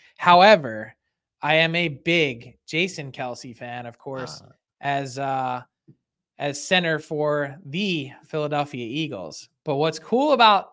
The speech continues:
Speaker 1: Kelce is he played hockey in high school, and his stats on Elite Prospects are actually quite legit.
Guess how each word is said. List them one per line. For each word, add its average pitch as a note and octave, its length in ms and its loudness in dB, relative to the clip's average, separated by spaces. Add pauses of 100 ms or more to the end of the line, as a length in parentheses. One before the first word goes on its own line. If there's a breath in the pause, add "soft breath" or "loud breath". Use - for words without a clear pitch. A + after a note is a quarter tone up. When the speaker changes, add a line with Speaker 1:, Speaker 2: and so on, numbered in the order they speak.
(600)
Speaker 1:
Kelce E3 600 2
is A2 460 -14 (440)
he F3+ 240 -6
played A3+ 440 0
hockey C#3+ 760 0 (1000)
in F#3+ 160 2
high G#3 260 4
school, A#2+ 560 -10 (840)
and D#3+ 460 4
his F#3 300 -4
stats E3+ 640 0
on F3 120 -6
Elite E3+ 300 -6
Prospects D3+ 640 -6
are F3 220 0
actually F#3+ 520 -4
quite F#3+ 380 -6
legit. E3+ 420 -4